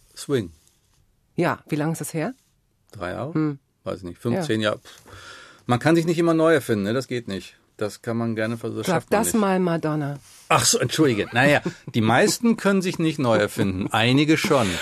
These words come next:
Speaker 2: Oh, und
Speaker 1: Madonna
Speaker 2: jetzt
Speaker 1: zum Beispiel.
Speaker 2: Jetzt, ähm, spielen wir, ähm,
Speaker 1: Zurück.
Speaker 2: Oh, Dinos Chapman.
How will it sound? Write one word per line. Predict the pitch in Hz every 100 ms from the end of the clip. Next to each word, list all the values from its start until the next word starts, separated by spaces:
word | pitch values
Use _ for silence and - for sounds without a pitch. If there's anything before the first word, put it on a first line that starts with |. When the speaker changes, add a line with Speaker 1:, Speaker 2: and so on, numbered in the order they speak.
| -
Speaker 2:
Oh, | - 311 247
und | -
Speaker 1:
Madonna | 120 226 123 131 135
Speaker 2:
jetzt | 117
Speaker 1:
zum | 117
Beispiel. | 98 92 92 - - - - - - _ _ - - 214
Speaker 2:
Jetzt, | 247 - 160
ähm, | 220 220 214 156
spielen | - - 226 240 233
wir, | 208 202 190 -
ähm, | 170 170 170
Speaker 1:
Zurück. | 135 90 131 - - - 147 _ _ _ _
Speaker 2:
Oh, | - 311 170 - - - _ _ _ _ -
Dinos | 226 330 294 269 -
Chapman. | - 254 262 139 113 110